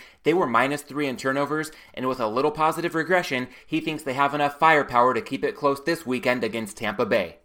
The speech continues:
Up next, the second game on Saturday, San Francisco at Arizona. Cardinals laying five, total forty-eight and a half, and with the forty-niners finishing the season with their quote-unquote home games in Arizona, my initial thought was there might be an edge with the forty-niners in this one,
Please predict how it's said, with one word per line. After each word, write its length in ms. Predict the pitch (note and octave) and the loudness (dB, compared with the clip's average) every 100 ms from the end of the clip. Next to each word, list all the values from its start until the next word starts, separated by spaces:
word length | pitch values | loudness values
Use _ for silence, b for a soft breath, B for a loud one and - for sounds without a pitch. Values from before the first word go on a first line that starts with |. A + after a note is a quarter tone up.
| _ _ _ _ | _ _ _ _
Up 220 | D3+ - | -2 0
next, 280 | C3+ D#3 - | 0 0 0
the 120 | C#3 | -6
second 360 | C3 C3 B2+ D3 | 0 -2 -2 -4
game 200 | D#3 D#3+ | -2 0
on 140 | D#3+ | -2
Saturday, 480 | D#3 D3 D#3 E3+ F3 | 0 0 2 0 -2
San 320 | - D3 D#3+ | -4 -4 -4
Francisco 580 | E3 C#3+ C#3+ D3 F3+ D#3+ | -6 -6 -4 -4 0 2
at 80 | A#2+ | 2
Arizona. 580 | A#2+ C3+ C3 A#2 F#2+ D#2+ b b | 2 0 2 0 0 -6 b b
Cardinals 440 | - D#3 D3 B2+ A#2+ | 0 2 2 -2 0
laying 260 | C3 B2 | 0 0
five, 460 | A2 C3 C3 D3+ - | 2 6 6 4 -2
total 300 | C#3+ D3 C#3+ | 2 2 2
forty-eight 480 | C#3+ D3 C3 C3 A2 | 2 2 2 0 -2
and 80 | A#2+ | -4
a 60 | |
half, 340 | A2+ A#2 B2+ b b b | 0 2 2 b b b
and 100 | C#3 | -4
with 140 | D3 | -4
the 60 | C#3+ | -2
forty-niners 560 | G3+ G#3 D#3 D#3 D3 - | 0 2 2 0 -2 -2
finishing 360 | C3+ D3 E3 | -4 -4 -4
the 100 | C3 | -6
season 360 | A#2+ C3 C3 C#3 | -6 -6 -6 -4
with 220 | B2+ - | -4 -2
their 160 | C#3 B2 | -2 -2
quote-unquote 680 | - C3 C3 A#2+ C3+ B2 - | 0 0 0 0 -2 -2 -2
home 260 | G#2+ B2 | -2 0
games 280 | C3+ C#3+ D3 | 0 -2 -2
in 120 | D3 | -2
Arizona, 500 | D3+ D#3 D#3 D#3+ E3 b b b | 0 0 0 0 -2 b b b
my 160 | B2 | 0
initial 320 | D3+ E3+ F3+ E3 | 0 0 -2 -2
thought 300 | D3 D#3 C3 | 2 0 0
was 120 | D3 | -2
there 140 | D3 | 0
might 160 | D#3 D3+ | 0 -2
be 80 | D#3 | -4
an 80 | |
edge 220 | C#3+ - D3 | 0 0 -2
with 100 | A#2 | -6
the 80 | |
forty-niners 640 | A2 B2 A#2+ A#2+ A#2+ A#2+ B2+ | -4 -2 0 2 0 0 -2
in 80 | |
this 180 | B2 B2+ | -4 -4
one, 200 | B2 B2+ | -4 -6